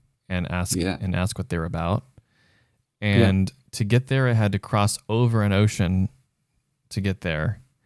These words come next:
Speaker 1: not knowing who I'd meet or what was out there. Um,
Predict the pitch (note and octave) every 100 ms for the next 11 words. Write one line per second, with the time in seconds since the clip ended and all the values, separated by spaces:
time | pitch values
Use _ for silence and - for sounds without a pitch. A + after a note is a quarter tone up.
0 | _ _ G#2+ G#2+ A2+ A2+ G#2 G2 F#2+ -
1 | A#2+ A2+ G#2 G2 G2 G2+ F#2 G2 G#2+ G2+
2 | F#2+ F#2 F#2+ F#2 F2+ F#2+ - _ _ _
3 | _ _ _ _ G2 F#2 F2+ F2+ F2+ F2+
4 | F#2